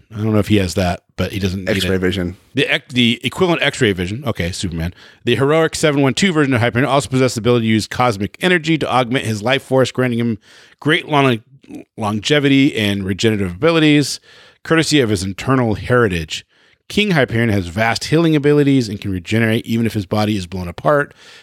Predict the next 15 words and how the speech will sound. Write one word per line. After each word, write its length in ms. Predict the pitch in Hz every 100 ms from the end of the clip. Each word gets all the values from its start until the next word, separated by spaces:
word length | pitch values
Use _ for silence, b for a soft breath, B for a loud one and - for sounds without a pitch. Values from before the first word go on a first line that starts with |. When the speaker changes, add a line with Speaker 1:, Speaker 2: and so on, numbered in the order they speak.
| B
Speaker 1:
given 280 | 131 131 120
a 100 | 120 -
sufficient 520 | - 110 131 - 123
amount 220 | 101 87
of 80 | -
time. 420 | 135 135 131 131 b b b
Most 320 | 98 120 156 160
of 60 |
the 80 | 139
versions 420 | 113 123 110 113
of 220 | 110 98 -
Hyperion's 500 | - 110 117 113 98 - _ _ _
powers 500 | - 135 139 110 104
and 200 | - 104
vitality 680 | 95 95 - 190 175 135 127